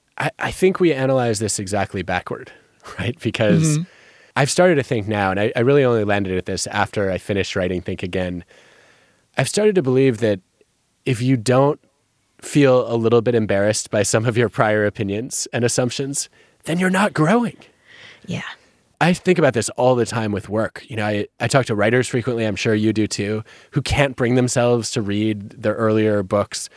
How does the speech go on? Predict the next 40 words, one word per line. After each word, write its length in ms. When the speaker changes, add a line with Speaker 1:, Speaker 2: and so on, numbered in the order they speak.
Speaker 1:
or 200
artists 440
who 100
don't 160
wanna 160
look 180
back 280
at 80
their 160
old 220
paintings 520
because, 400
I 80
don't 140
know, 120
they're, 220
they're 160
just 300
overwhelmed 1080
with 360
this 180
sense 340
of, 320
"I 100
might 220
be 100
incompetent, 640
and 100
I 80
can't 300
believe 280
I 100
put 180
that 180
out 200
in 100
the 100
world, 440
Speaker 2:
Yeah. 100
Speaker 1:
and 200